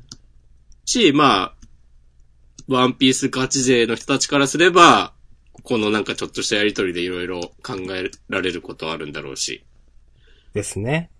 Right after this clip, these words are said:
Speaker 2: うん。
Speaker 1: うん。いい塩梅なのではないでしょうか。
Speaker 2: うん。はい。
Speaker 1: という感じで。
Speaker 2: 面白いと思います。はい。
Speaker 1: はい。
Speaker 2: ということで、ワンピース第
Speaker 1: こんなとこですかね。
Speaker 2: 九百六十八話でした。はい。ありがとうございました。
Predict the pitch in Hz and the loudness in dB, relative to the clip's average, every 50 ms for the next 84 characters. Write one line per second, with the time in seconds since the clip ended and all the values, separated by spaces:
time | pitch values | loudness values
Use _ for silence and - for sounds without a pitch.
0 | _ - 101 101 98 90 80 - 87 85 78 76 - _ - - _ _ - - | _ -14 -12 -10 -8 -8 -8 -10 -10 -12 -12 -14 -16 _ -20 -20 _ _ -20 -20
1 | - - - 92 95 98 90 82 85 92 95 95 92 101 104 110 110 107 107 107 | -20 -18 -12 -8 -6 -6 -6 -6 -8 -8 -8 -8 -6 -4 -2 0 2 2 2 0
2 | 110 110 104 117 127 135 123 98 92 90 90 101 131 135 117 - 120 120 - - | 0 0 0 0 0 0 0 -2 -2 -2 -2 0 0 0 0 0 -2 -4 -4 -6
3 | - - - _ - - _ _ _ _ - - _ _ - 151 170 170 131 98 | -8 -8 -10 _ -20 -20 _ _ _ _ -20 -20 _ _ 0 4 4 4 4 2
4 | - _ _ _ _ _ - _ _ _ _ _ _ _ _ _ _ - - - | -2 _ _ _ _ _ -20 _ _ _ _ _ _ _ _ _ _ -20 -20 -20
5 | - _ _ - - - - - - - - - - 143 127 - - - - 165 | -20 _ _ -20 -20 -20 -20 -20 -20 -20 -12 -4 -4 -2 -4 -4 -8 -4 0 2
6 | 139 120 117 113 - 120 123 123 107 110 110 120 135 143 117 104 95 - - - | 2 2 2 0 -2 -2 -2 -2 -2 -2 2 4 4 4 2 0 -6 -10 -16 -20
7 | _ _ - - - - - - 98 - - - 101 95 82 76 73 - - - | _ _ -20 -20 -20 -18 -14 -14 -14 -14 -12 -12 -10 -10 -10 -10 -12 -14 -16 -16
8 | - - - - - 147 165 156 120 - - - 135 139 147 143 - - - - | -16 -16 -10 -2 2 4 4 4 4 0 -6 -2 2 4 4 4 2 0 -6 -20
9 | - - - - _ _ _ - - - - - - - _ - - - - - | -20 -20 -20 -20 _ _ _ -20 -20 -20 -20 -20 -20 -20 _ -20 -20 -20 -20 -20
10 | _ - _ _ _ - - - - - - - _ - - - - - 117 - | _ -20 _ _ _ -20 -20 -20 -20 -20 -20 -20 _ -20 -20 -20 -16 -16 -16 -14
11 | - - 113 - - 151 151 160 139 123 120 120 123 - 123 95 - - 110 104 | -14 -14 -14 -10 -6 -4 0 2 2 2 2 2 0 0 -2 -2 -2 -2 0 0
12 | 104 - - 120 113 113 110 - - 95 92 92 - 104 104 98 - 104 - - | -2 -2 -4 -4 -2 0 0 0 0 -4 -4 -4 -4 -4 -4 -2 -2 -4 -4 -4
13 | - 151 160 156 143 139 - - - 104 101 - - 143 175 - - - 113 117 | -2 2 2 4 4 4 2 2 0 0 -2 0 2 2 2 2 0 -4 0 0
14 | 123 131 127 - 131 123 120 120 117 127 127 135 135 151 151 - - - 170 165 | 0 0 2 0 0 0 0 0 0 0 0 0 2 0 2 2 4 6 6 6
15 | - - | 4 2